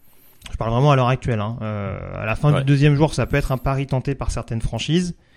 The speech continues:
Speaker 1: Mais c'est vrai que là, va falloir se ressaisir un petit peu parce que, euh, autant il y a des joueurs qui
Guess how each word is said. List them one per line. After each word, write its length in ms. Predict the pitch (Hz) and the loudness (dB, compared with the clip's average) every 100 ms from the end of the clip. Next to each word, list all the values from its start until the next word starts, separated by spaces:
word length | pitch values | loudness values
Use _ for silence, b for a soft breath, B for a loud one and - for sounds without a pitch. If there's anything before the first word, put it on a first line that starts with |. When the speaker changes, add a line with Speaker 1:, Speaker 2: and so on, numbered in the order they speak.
| b b b _ | b b b _
Speaker 1:
Mais 100 | 101 | -8
c'est 160 | 90 110 | -6 -4
vrai 140 | 135 | -4
que 140 | - 120 | -2 -2
là, 120 | 147 | 0
va 140 | 127 | 0
falloir 260 | - 101 107 | -4 -8 -8
se 80 | - | -10
ressaisir 400 | - 110 113 110 | -10 -6 -4 -4
un 80 | |
petit 160 | 107 113 | -6 -2
peu 140 | 175 | -2
parce 260 | 190 113 - | -2 -6 -6
que, 120 | - | 0
euh, 260 | 156 151 120 | 2 4 2
autant 240 | 117 147 | 2 0
il 40 | 139 | 0
y 40 | |
a 40 | |
des 120 | 120 123 | 2 2
joueurs 240 | 147 139 | 2 -2
qui 340 | - 123 110 | -6 -6 -6